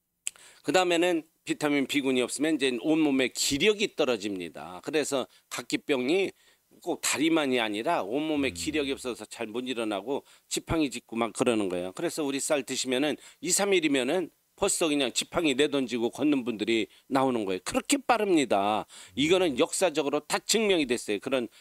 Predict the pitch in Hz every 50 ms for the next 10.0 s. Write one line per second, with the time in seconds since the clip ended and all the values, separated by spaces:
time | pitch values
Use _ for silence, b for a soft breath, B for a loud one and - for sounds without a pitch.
0 | b b - 123 135 139 - _ - 139 - - 131 117 110 117 98 104 104 117
1 | - - - - 277 330 330 349 294 311 285 269 294 131 123 117 113 110 95 110
2 | 107 95 110 156 202 220 b b b b 82 80 82 92 98 95 92 92 104 110
3 | 107 107 98 98 - - 101 95 85 104 98 98 113 127 - - 110 92 92 92
4 | - - 139 143 123 113 110 107 104 98 98 92 92 90 92 90 98 113 110 95
5 | 101 95 - - 92 98 123 156 175 b b b b b b b b _ - 90
6 | 90 90 85 - 120 107 101 98 95 95 131 139 - - - - - 165 156 135
7 | 143 139 123 127 127 117 - - 117 123 120 117 113 110 107 101 - - _ _
8 | _ - - 170 165 151 139 123 110 101 - 113 101 113 151 196 208 - - 110
9 | 113 - - 104 - - 120 113 104 110 - - 110 101 104 104 104 104 104 101